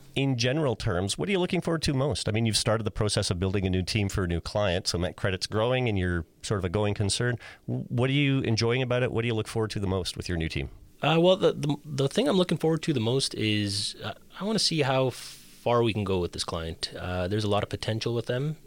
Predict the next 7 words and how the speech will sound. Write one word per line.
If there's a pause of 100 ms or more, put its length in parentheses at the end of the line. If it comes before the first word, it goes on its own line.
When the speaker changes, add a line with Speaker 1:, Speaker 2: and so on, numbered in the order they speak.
(160)
Speaker 2:
and (120)
number
one, (220)
um, (760)
uh, (640)
I
guess,